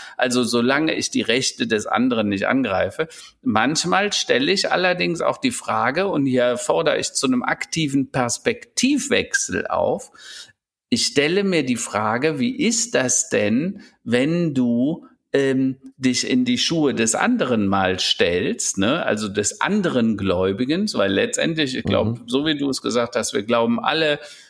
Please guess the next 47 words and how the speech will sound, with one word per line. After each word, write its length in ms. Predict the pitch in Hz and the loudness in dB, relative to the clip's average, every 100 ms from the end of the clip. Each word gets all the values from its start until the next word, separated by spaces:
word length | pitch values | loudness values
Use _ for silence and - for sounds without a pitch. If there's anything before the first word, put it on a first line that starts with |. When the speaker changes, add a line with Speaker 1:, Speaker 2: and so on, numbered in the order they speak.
| - | -6
Speaker 1:
äh, 240 | 127 123 | -2 0
dass 380 | - 113 117 - | 0 0 0 -2
wir 140 | 117 113 | 0 2
wollen 240 | 123 120 | 2 2
in 120 | 120 | 0
Frieden 460 | - 147 151 147 139 | -2 0 2 2 2
leben, 380 | 127 135 131 123 | 2 2 2 0
dass 160 | 120 | 0
unsere 300 | 120 120 127 | -2 -2 -2
Kinder 400 | - 143 135 127 | -2 -2 0 0
gut 260 | 120 127 123 | 0 -2 -2
aufwachen. 640 | - 117 123 117 - 123 | 0 0 0 0 -2 -4
Und 180 | - 127 | 0 2
das 160 | 127 131 | 2 0
ist 180 | 135 | -2
bei 240 | - 127 - | 0 0 2
allen 600 | 123 135 135 127 117 113 | 2 2 2 2 2 0
so, 320 | 101 85 85 | -2 -2 -2
allen 320 | - 127 127 | -2 0 2
Menschen 360 | 120 117 117 110 | 0 0 -2 -4
auf 140 | 101 | -6
diesem 280 | - 104 101 | -6 -6 -4
Planeten. 580 | 104 98 104 107 - 95 | -2 0 2 0 0 -2
Wir 80 | 92 | 0
sind 140 | 113 | 0
ja 160 | 117 104 | 0 -2
soziale 640 | 98 92 113 107 110 95 | -4 -4 0 0 0 -2
Wesen. 400 | 104 113 104 85 - - - _ - | -2 -2 -4 -8 -12 -20 -20 _ 0
Nur 220 | 131 120 | 0 2
was 240 | 117 - | 0 0
mich 180 | 113 107 | 0 0
stört 420 | - 113 120 123 | 0 2 2 0
ist, 280 | - 123 - _ _ - | 0 -2 -4 _ _ -2
wenn 220 | 113 120 | 0 2
wir 180 | 117 113 | 2 0
dann 280 | 110 104 104 | 2 0 0
meinen, 540 | 104 110 117 131 127 117 | 0 0 2 2 0 0
der 180 | 107 | 0
eine 340 | - 110 123 113 | 0 2 2 0
Glaube 380 | 110 110 110 107 | 0 0 0 0
sei 220 | 107 98 | 0 2
besser 400 | 104 117 110 87 | 0 0 0 -2
als 220 | - - | -4 -4
der 160 | - - | -2 2
andere 480 | 110 120 104 98 95 | 2 2 2 2 2
und 200 | 104 98 | -2 0
umgekehrt, 880 | 127 139 113 - - 87 110 135 | 0 2 2 -2 -2 0 2 -2